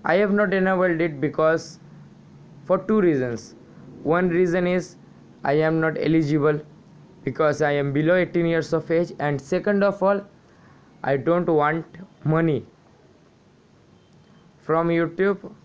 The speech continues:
or else from my app. But <laughs> I am planning to monetize my app so that a little much money I can earn,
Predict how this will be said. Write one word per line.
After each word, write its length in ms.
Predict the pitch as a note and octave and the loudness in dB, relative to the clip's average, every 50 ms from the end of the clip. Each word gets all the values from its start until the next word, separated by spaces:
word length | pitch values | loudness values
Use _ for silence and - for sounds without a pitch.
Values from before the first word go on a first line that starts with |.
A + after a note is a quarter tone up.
| - - - - | -20 -20 -18 -8
or 220 | - - D3+ D#3+ E3 | -4 -2 0 2 2
else 480 | F3 F3+ F3+ F3 F3+ - - - - - - - - - - - - - - - - - - - - - _ - - - _ - | 2 2 0 -2 -6 -10 -20 -20 -20 -20 -20 -20 -20 -20 -20 -20 -20 -20 -20 -20 -20 -20 -20 -20 -20 -20 _ -20 -20 -20 _ -8
from 240 | - C#3+ C#3+ C#3+ C#3+ | -6 -4 -4 -2 -4
my 140 | D3 C#3+ C3+ | -4 -2 -2
app. 220 | C3 B2 A#2 - - - - - - - - - - - | -2 -2 -4 -6 -10 -20 -20 -20 -20 -20 -20 -20 -16 -8
But 320 | - C#3+ D3 C#3+ C#3+ - - - A#2+ | -4 -2 -2 -2 -4 -8 -14 -12 -8
<laughs> 120 | - D#3 - | -6 -2 0
I 80 | D3+ | 0
am 300 | D#3 D#3+ E3 E3 D#3+ D#3+ | 2 2 2 0 -2 -4
planning 500 | D#3 - D3+ D3+ D3+ D#3 E3 F3+ F#3 F3 | -4 -2 -2 0 0 0 0 -2 -2 -2
to 100 | F#3 G3 | -2 -2
monetize 640 | F3 D#3 D3+ D3 D3+ D3+ - - D#3+ F3 F3+ - D3+ | 0 0 0 0 -2 -2 -2 -2 0 0 0 -2 -4
my 200 | D3+ C#3+ C#3+ C#3+ | -4 -4 -4 -4
app 340 | - - C3+ B2 - - - _ _ _ - - _ _ _ _ _ _ - | -2 -2 -2 -2 -2 -6 -18 _ _ _ -20 -20 _ _ _ _ _ _ -16
so 200 | - - E3 F3+ | -8 -4 -4 -2
that 220 | F3 G#3 G#3 G3 | -2 -2 -2 -2
a 60 | G3+ | -4
little 340 | G3+ G3 F3+ F#3 F3+ E3+ F3+ | -4 -2 -2 -4 -4 -4 -4
much 280 | F#3+ G3 G3 G3 G3 - | -2 -2 -2 -2 -4 -4
money 240 | E3+ F#3 G3 G3+ - | -4 -2 -2 -2 -2
I 140 | - E3 | -4 -6
can 340 | D#3 - - E3 E3 E3+ E3 | -8 -6 -4 -2 -2 -2 -2
earn, 300 | D3+ C#3 B2 A2+ A#2+ - | -2 -4 -6 -6 -8 -14